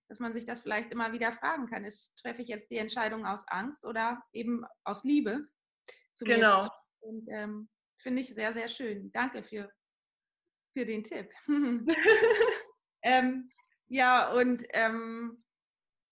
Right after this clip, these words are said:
Speaker 1: eine Frage noch. Warum, glaubst du, sprechen viele Menschen nicht über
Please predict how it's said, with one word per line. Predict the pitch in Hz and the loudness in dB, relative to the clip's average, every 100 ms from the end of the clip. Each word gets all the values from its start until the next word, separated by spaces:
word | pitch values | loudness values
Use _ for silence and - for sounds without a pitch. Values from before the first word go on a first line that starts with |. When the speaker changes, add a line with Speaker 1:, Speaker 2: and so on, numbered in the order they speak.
| _ _ _ _ _ _ _ _ _ _ - | _ _ _ _ _ _ _ _ _ _ 0
Speaker 1:
eine | 233 262 | 2 2
Frage | 254 262 262 | 2 4 4
noch. | 226 190 202 | 4 0 0
Warum, | 202 269 349 277 370 415 - - | 2 4 4 2 0 -4 -8 2
glaubst | 240 254 - | 2 2 -2
du, | 269 | -8
sprechen | - 240 254 269 | -6 -4 -2 -4
viele | 254 262 247 | -4 0 2
Menschen | 240 247 247 240 | 2 0 -2 -2
nicht | 233 233 - - | -2 -6 -8 -8
über | 220 214 208 196 202 | -2 0 2 0 -4